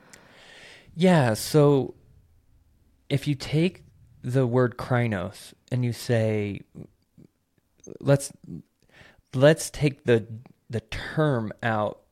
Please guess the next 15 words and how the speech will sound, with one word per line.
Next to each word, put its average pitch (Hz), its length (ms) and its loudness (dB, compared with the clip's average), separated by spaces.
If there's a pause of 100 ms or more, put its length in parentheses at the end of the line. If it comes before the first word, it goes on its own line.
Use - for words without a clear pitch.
and 117 160 -6
replace 117 420 -2
it - 80 -10
with 113 220 -6
the 110 100 -6
definition," 101 800 -10
if - 140 -12
that 123 120 -6
makes - 200 -10
sense. 104 180 -10
So - 80 -2
I'm 120 80 0
gonna 117 120 -4
pull 123 260 -4
the, 107 160 -6